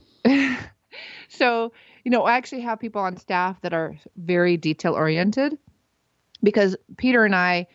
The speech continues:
know, we complement each other really well. And we recognized pretty early on that our weakness together is that we're not very detail oriented and we're not really finishers. And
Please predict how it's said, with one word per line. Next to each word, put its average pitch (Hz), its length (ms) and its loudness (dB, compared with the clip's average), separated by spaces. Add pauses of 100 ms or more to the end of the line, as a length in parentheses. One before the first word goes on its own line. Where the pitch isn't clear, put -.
(140)
know, 196 100 2
we 180 80 6
complement 240 480 2
each 190 140 -2
other 175 200 0
really 170 260 0
well. 160 400 2 (560)
And 208 540 4
we 202 200 0
recognized 185 680 -2
pretty 320 200 -2
early 170 220 0
on 165 200 0
that - 120 -10 (220)
our 165 160 2
weakness 175 580 0
together 175 680 0
is 165 160 -2
that 165 120 -2
we're 165 140 0
not 165 260 0
very 156 220 -2
detail 156 320 -6
oriented 156 520 -2
and 170 180 4
we're 165 80 2
not 170 200 0
really 160 340 -4 (200)
finishers. 202 800 -2 (720)
And 180 520 2